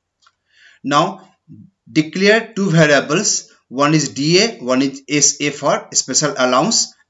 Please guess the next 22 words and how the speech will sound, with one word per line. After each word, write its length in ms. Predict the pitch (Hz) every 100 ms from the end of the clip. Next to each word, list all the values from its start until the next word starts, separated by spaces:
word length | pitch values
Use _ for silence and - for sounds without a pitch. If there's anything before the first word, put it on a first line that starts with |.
| -
as 200 | 143 131
double 360 | 127 120 110 85
type. 300 | 87 80 _ _ _ _ 117
The 80 |
double 420 | 104 123 139 160 -
D 220 | 135 151
A 140 | 156
equal 280 | 135 135 135
to 200 | 135 135
zero 220 | 117 131 139
point 280 | 147 139
zero 400 | 143 156 190 214 - _ _
and 240 | 127 131 131
S 280 | 151 - -
A 200 | 135 135
special 420 | 131 - 131 165 135
allowance 300 | 123 127 -
equal 240 | - 131 120
to 120 | 117
zero 220 | 117 117
point 260 | 151 - -
zero. 360 | 107 90 80